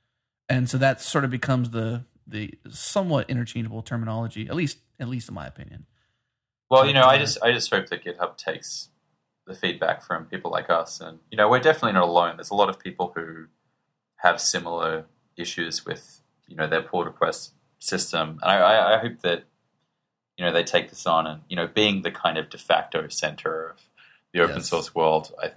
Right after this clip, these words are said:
Speaker 2: I think they have a responsibility to respond to these kinds of requests. But, you know, ultimately they are a business.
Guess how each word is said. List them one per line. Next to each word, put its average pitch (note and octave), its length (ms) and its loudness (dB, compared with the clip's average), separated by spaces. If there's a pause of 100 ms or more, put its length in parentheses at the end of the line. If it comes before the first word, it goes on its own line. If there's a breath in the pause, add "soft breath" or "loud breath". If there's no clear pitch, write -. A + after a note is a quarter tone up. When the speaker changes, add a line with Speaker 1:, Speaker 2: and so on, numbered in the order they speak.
(120)
Speaker 2:
I - 20 2
think F2 220 -6
they E2 80 0
have D#2 120 2
a D#2 100 -6
responsibility D#2+ 800 -4
to D#2+ 260 -10
respond D#2+ 480 -4
to - 80 -20
these - 160 -14
kinds D#2+ 300 -10
of E2 80 -16 (120)
requests. - 460 -8
But, G2+ 240 -2
you A#2 80 -4
know, E2+ 200 2 (600)
ultimately C#3 420 2
they F#2+ 180 6
are G2 140 4
a F2+ 40 -6
business. A2+ 560 -8